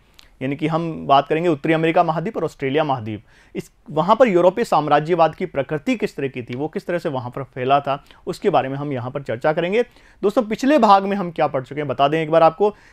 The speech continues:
पिछला जो भाग था इस अध्याय का, यानी भाग एक, उसमें हमने आपको पृष्ठभूमि के बारे में जानकारी दी थी। इस पूरे अध्याय की पृष्ठभूमि का मतलब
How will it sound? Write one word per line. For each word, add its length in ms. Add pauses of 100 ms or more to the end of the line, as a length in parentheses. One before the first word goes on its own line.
(160)
पिछला 280
जो 120
भाग 260 (100)
था 40
इस 140
अध्याय 360
का, 140
यानी 200
भाग 280 (160)
एक, 240 (360)
उसमें 280
हमने 260
आपको 280
पृष्ठभूमि 540
के 120
बारे 200
में 100
जानकारी 400
दी 120
थी। 100
इस 100
पूरे 200
अध्याय 340
की 100
पृष्ठभूमि 520
का 120
मतलब 300